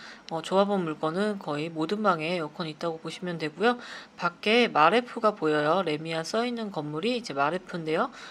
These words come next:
마레프가 건너편에 있는 모습입니다. 그리고 이제 벽지 한번 보겠습니다. 벽지 이렇게 약간 격자 무늬처럼 이렇게 무늬가 있는 벽지가 되어 있고요. 그리고 이제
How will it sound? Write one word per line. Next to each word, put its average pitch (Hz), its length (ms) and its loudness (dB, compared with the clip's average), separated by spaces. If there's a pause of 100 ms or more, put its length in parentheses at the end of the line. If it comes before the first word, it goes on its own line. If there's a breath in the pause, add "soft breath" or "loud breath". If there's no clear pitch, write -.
(200 loud breath)
마레프가 170 640 2
건너편에 160 540 -6
있는 165 340 -4
모습입니다. 165 800 0 (680 loud breath)
그리고 160 360 -4
이제 190 140 -4
벽지 - 380 -2
한번 262 260 4
보겠습니다. 156 680 -2 (320 loud breath)
벽지 226 460 0
이렇게 175 320 -2
약간 151 320 -6
격자 214 380 0
무늬처럼 214 600 -2
이렇게 170 160 -10
무늬가 160 400 -6
있는 160 380 -6
벽지가 - 420 -8
되어 165 280 -2
있고요. 202 360 2 (420 loud breath)
그리고 226 520 0
이제 135 320 -6